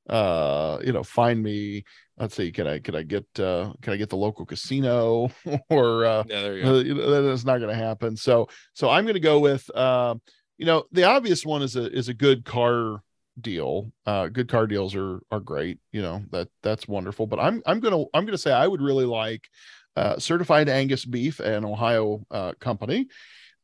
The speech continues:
Speaker 1: uh, because I would, I would envision myself, you know, as an offensive lineman, and where's the beef, you know, right up front. And so give me,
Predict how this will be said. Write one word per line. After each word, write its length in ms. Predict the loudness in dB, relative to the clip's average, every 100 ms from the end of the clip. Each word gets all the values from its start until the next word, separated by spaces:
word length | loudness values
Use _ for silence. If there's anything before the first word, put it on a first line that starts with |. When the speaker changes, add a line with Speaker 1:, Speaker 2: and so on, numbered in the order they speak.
| _ -10
Speaker 1:
uh, 280 | -8 -6 -2
because 480 | 0 4 4 4 0
I 120 | 0
would, 260 | 2 -2 -4
I 100 | -2
would 160 | 0 -2
envision 380 | -2 -2 0 -2
myself, 580 | -6 -2 0 0 -4 -10
you 100 | -6
know, 140 | -4 -4
as 180 | -4
an 80 | -4
offensive 460 | -4 -4 -6 -8 -6
lineman, 480 | -6 -6 -8 -8 -10
and 260 | -10 -12
where's 280 | -8 -8 -8
the 60 | -8
beef, 340 | -6 -6 -8 -14
you 80 |
know, 60 | -16
right 260 | -12 -6 -6
up 120 | -6
front. 360 | -4 -4 -4 -12 _ _ _ -6
And 420 | -4 -2 -4 -6
so 160 | -8 -6
give 240 | -4 -4
me, 360 | -4 -4 -6